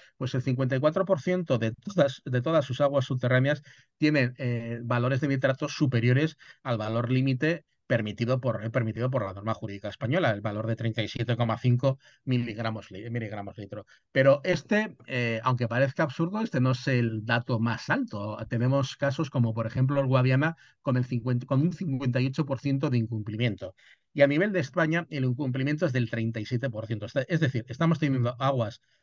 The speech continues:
subterráneas, eh, con, eh, extremadamente contaminadas en nitratos.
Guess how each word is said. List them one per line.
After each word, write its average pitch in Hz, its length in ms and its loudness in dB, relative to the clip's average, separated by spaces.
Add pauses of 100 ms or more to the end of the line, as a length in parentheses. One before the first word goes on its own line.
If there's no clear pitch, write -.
(100)
subterráneas, 131 920 0 (400)
eh, 120 160 -4
con, 117 420 0
eh, 117 500 -6
extremadamente 147 920 -2
contaminadas 127 640 2
en 117 80 -2
nitratos. 104 520 -6